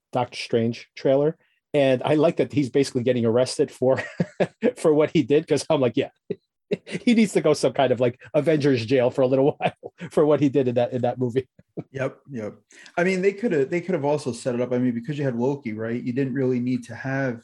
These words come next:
Speaker 2: you didn't even really need to have, uh, Strange cast that spell. You coulda
Speaker 1: Sure.
Speaker 2: just had, you know, in some capacity, you could have the other Spider-Man and the other villains from the other movie showing up because of what happened in Loki, theoretically.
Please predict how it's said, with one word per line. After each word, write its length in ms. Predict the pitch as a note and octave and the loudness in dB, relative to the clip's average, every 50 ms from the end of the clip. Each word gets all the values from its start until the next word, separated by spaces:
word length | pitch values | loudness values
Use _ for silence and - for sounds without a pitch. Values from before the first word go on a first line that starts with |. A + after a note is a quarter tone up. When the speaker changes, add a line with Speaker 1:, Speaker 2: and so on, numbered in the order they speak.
| _ - | _ -8
Speaker 2:
you 120 | B2+ B2+ | -6 -4
didn't 180 | C3 D#3 D#3+ D3+ | -4 -4 -4 -4
even 160 | C#3+ C3 C3 C3 | -4 -4 -2 -2
really 200 | C3 C3 B2 B2 | -2 0 0 0
need 160 | A#2+ B2 A#2 A#2 | 0 -2 -2 -4
to 60 | A2 | -4
have, 280 | A#2 C3 C3 B2 A#2+ - _ _ - | -4 -4 -4 -4 -6 -10 _ _ -10
uh, 240 | B2 A#2+ A2+ A2 A2 | -8 -8 -8 -8 -10
Strange 480 | - - - C#3 B2+ B2 A#2 A#2 - | -10 -8 -4 -2 -2 0 -2 -4 -6
cast 280 | - B2+ A#2 A2+ A#2 - | -6 -6 -6 -6 -6 -6
that 180 | G#2+ G2+ F2 - | -8 -8 -8 -10
spell. 500 | - - C#3 C3+ B2 - - - - _ - - - - - _ - | -10 -6 -4 -2 -2 -2 -4 -6 -10 _ -20 -20 -20 -20 -14 _ -6
You 100 | D3+ C3 | -4 -2
coulda 160 | F3 D#3+ F#3 | 0 2 2
Speaker 1:
Sure. 40 | F3+ | 2
Speaker 2:
just 240 | C#3 C3 B2 - | 0 -2 -4 -6
had, 500 | - B2+ C#3 D3 C#3 B2+ A#2+ A2+ A2 G#2 - _ _ _ _ _ _ _ | -6 -4 -2 0 0 0 -2 -2 -6 -10 -18 _ _ _ _ _ _ _
you 220 | - C3 A#2+ - C#3 | -18 -12 -8 -4 -2
know, 140 | B2+ C3 C3 | -2 -2 -2
in 160 | C3 B2+ A#2 | -4 -8 -6
some 200 | - - E3+ D#3 | -4 -4 -4 -2
capacity, 480 | - A#2 C3+ D3 D#3 C#3+ - - B2+ | -4 -2 0 0 0 0 0 -2 -4
you 60 | B2 A#2 | -2 -2
could 120 | B2+ B2 | 0 -2
have 100 | C3 B2+ | -2 0
the 100 | B2+ C3+ | 0 0
other 160 | C#3+ C3+ C3 A#2 | 0 0 0 -2
Spider-Man 520 | - - D3 C3+ C3 C3 B2+ C3 B2+ B2 | -4 -2 -2 0 0 0 0 -2 -2 -2
and 120 | B2 A#2+ | -2 0
the 60 | B2 B2+ | 0 0
other 140 | B2+ B2 A#2 | 0 0 0
villains 360 | A2+ B2+ C3+ C3 B2+ A#2+ A#2 | -2 -2 -2 -2 -2 -2 -4
from 140 | - A#2+ A#2+ | -6 -6 -4
the 100 | B2 A#2+ | -2 -2
other 140 | A#2 A#2 A#2 | -2 0 0
movie 320 | A#2+ C3 C3+ C3 B2 A#2 | 0 2 0 0 0 -2
showing 420 | A#2 - - C#3 C3 B2 A#2+ A#2+ | -2 -2 -2 0 0 0 0 0
up 200 | C3 C3 A#2+ A#2 | 2 0 0 -2
because 300 | - A#2 - - B2+ A#2 | -4 -6 -6 -4 -4 -4
of 60 | A#2 A#2+ | -2 -2
what 120 | B2 A2+ | -2 0
happened 300 | B2 A#2+ A#2 - A2+ A2 | 0 -2 -2 -2 -4 -4
in 80 | G#2+ A2+ | -4 -2
Loki, 460 | C3 C#3+ C#3+ - - - - - - _ | -2 -2 -2 -4 -6 -12 -16 -18 -14 _
theoretically. 680 | - A#2+ G#2+ G#2+ A#2 B2+ A#2 A#2 A#2 - - D#2+ - C3+ | -4 -4 -2 0 0 0 0 -2 -6 -8 -8 -8 -10 -12